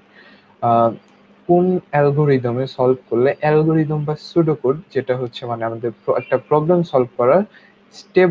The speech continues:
বর্ণনা করি আমরা, ঠিক আছে? So, এই pseudocode গুলো তোমাকে বুঝতে হবে যে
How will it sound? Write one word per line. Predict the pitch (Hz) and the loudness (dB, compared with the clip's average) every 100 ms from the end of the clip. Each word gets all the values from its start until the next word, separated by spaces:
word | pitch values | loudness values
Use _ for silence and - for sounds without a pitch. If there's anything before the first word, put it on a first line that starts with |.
| 147 | 2
বর্ণনা | 135 113 110 110 | -2 -2 -4 -6
করি | - 104 101 | -6 -8 -8
আমরা, | 104 107 | -10 -10
ঠিক | 123 170 190 | -6 -4 -4
আছে? | 190 90 - _ _ _ _ - | -6 -14 -16 _ _ _ _ -18
So, | 135 123 78 - | -4 -2 -2 -2
এই | 147 | -6
pseudocode | - - 160 160 185 160 135 - | -6 -6 0 4 4 2 -2 -2
গুলো | 131 | -2
তোমাকে | 127 120 120 127 | 0 -4 -6 -6
বুঝতে | 127 127 - | -8 -10 -6
হবে | 110 104 110 | -6 -4 -6
যে | 117 | -6